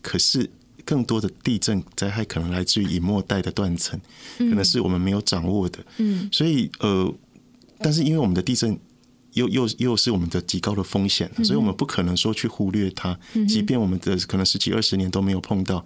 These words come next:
Speaker 2: 嗯哼。
Speaker 1: 啊，那所以我们现在在做的事情，反而要让民众开始去想象那个情境对我们会产生什么样的影响。
Speaker 2: 嗯哼。
Speaker 1: 那这个我们就包括建筑物，包括你的环境，也包括人。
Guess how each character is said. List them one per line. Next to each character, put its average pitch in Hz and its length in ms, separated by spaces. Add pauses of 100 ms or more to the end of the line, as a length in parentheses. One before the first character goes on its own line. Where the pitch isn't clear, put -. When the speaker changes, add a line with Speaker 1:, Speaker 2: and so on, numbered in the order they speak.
(160)
Speaker 2:
嗯 208 240
哼。 202 40
Speaker 1:
啊， 95 120 (220)
那 131 80
所 135 180
以 120 160 (260)
我 101 80
们 101 100
现 139 140
在 135 60
在 127 160
做 120 200
的 98 60
事 110 100
情， 92 160
反 90 220
而 92 40
要 107 100
让 117 120
民 92 140
众 107 160
开 101 160
始 95 60
去 107 180
想 90 220
象 95 280
那 113 80
个 107 80
情 92 240
境 98 200
对 - 240 (100)
我 92 140
们 87 240 (260)
会 120 100
产 90 160
生 104 140
什 95 100
么 90 100
样 98 100
的 95 60
影 92 200
响。 87 200
Speaker 2:
嗯 214 120
哼。 208 240 (160)
Speaker 1:
那 156 140 (160)
这 202 120
个 151 80
我 98 200
们 87 180
就 - 100
包 120 220
括 113 260 (800)
建 127 160
筑 - 140
物， 98 340
包 110 140
括 110 240
你 95 100
的 87 100
环 87 240
境， 92 260 (280)
也 95 80
包 98 160
括 98 180 (100)
人。 85 360